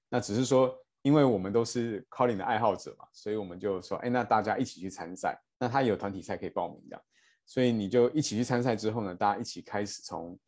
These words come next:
第一天要连续写三十天的文章，然后把这个，呃，你，你，你热衷的一个技术，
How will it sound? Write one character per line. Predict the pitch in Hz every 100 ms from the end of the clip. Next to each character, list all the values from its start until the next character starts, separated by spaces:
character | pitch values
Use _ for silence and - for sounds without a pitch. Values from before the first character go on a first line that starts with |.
| _ _
第 | - 110
一 |
天 | 107 104
要 | 107
连 | 101 95
续 | 113 120 110
写 | 82
三 | 76 110 110
十 | 110 90
天 | - 92 92
的 | 82
文 | 80 82 85
章， | 101 90 95 _ _ _
然 | 92
后 | 98 101
把 | 92 85 73 -
这 | 104
个， | 85 73 65 _ _ _ _
呃， | 82 69 - - -
你， | 101 -
你， | 113 110
你 | 101
热 | 113 165 127
衷 | 127
的 | 120
一 |
个 | 101
技 | 98 117 98
术， | - 90